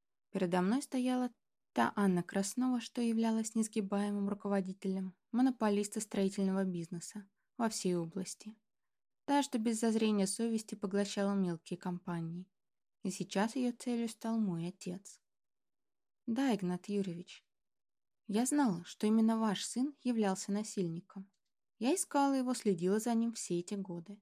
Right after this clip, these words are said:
Поэтому акции компании вашего сына Максима перешли в мои руки, как и этот дом. А ещё я чуть не убила Максима в автомобильной аварии. Но кто же мог знать, что, оказывается,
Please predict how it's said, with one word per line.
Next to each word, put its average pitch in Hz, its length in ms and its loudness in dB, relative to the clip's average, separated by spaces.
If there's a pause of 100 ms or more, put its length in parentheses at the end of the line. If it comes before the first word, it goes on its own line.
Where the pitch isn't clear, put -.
(580)
Поэтому 285 560 2
акции 254 260 -2
компании 190 540 0
вашего 180 360 -4
сына 269 300 0
Максима 240 520 0
перешли 220 420 -2
в 175 40 -2
мои 185 240 0
руки, 185 440 -8 (360)
как 285 200 -4
и 277 40 2
этот 214 300 -2
дом. 180 260 -4 (580)
А 202 120 6
ещё 269 260 6
я 302 100 8
чуть 294 220 2
не 285 100 8
убила 254 320 6
Максима 208 500 4
в 214 60 0
автомобильной 185 680 0
аварии. 185 540 -4 (640)
Но 175 80 -2
кто - 260 -4
же 175 140 -2
мог 175 240 -4
знать, 214 460 -4
что, - 260 -2
оказывается, 196 880 -6